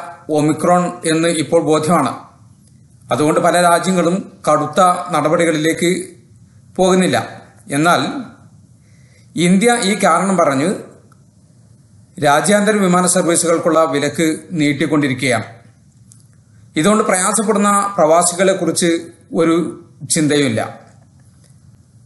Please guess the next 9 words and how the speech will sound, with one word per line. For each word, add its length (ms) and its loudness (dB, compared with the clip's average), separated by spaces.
എയർ 180 2
ബബിൾ 240 0
കരാർ 260 4
പ്രകാരമുള്ള 640 0
സർവീസുകൾ 680 0
തുടരും 380 2
എന്ന് 320 0
ഇന്ത്യ 280 2
പറയുന്നുണ്ടെങ്കിലും 720 0